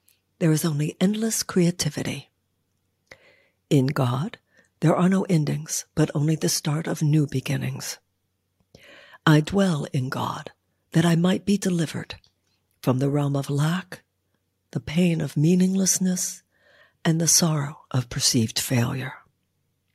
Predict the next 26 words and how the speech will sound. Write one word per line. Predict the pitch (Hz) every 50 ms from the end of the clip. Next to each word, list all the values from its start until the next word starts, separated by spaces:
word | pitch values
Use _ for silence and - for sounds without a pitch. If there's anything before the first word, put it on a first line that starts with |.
| _ _ _ _ - - - - - - -
I | 151
am | 147 143 139 147
lifted | 156 175 - - - 165
above | 180 165 156 180 185 180 156 -
the | - 139
limits | 135 147 151 160 156 - - 147
of | 131 -
the | 135
world | 131 143 143 135 139 147 143 - - - - _ _ _ _ _ _ _
to | - 156
the | 139 156 - - -
endless | 190 185 202 202 214 196 -
abundance | 180 147 139 - 156 165 180 180 190 185 180 175 -
of | 160 147
the | - 151
mind | 143 143 143 147 160 175 180 160
of | 143 - -
God, | - - 160 156 139 - - - - - _ _ _ _ _ _ _ _ _ _ _ _ _ _ _ _
and | - 143 151 180 185 180
thus | 180 143 135 - - - - - - - _ _ - _ _ _ -
I | 123 131
need | 139 127 123 117 120 -
not | - 123 123 175 -
fear. | - - - 156 156 160 - - - - _ _ _ _ _ _ _ _ _ _ _ _ _ _ _ _ _ _ _ _ _ _ _ _ _ _ _ _ _ _ _ _ - - - - - - - - - - - _ _
Dear | - 170 165 180
God, | 180 185 175 165 165 160 165 170 -